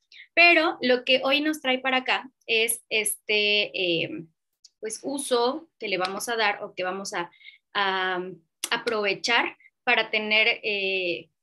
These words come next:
beneficios, para poder lucrar prácticamente con WhatsApp. Entonces, pues, es el uso profesional de WhatsApp.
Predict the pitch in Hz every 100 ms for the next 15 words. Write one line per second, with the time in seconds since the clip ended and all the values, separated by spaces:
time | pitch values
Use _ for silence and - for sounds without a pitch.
0 | _ 208 240 233 226 226 214 254 254 254
1 | 233 233 185 165 - 208 220 220 226 226
2 | 220 - 208 - 175 170 175 175 170 175
3 | 170 170 - - - - _ _ - _
4 | 247 254 277 269 262 277 302 294 302 302
5 | 262 226 220 220 220 220 226 240 311 359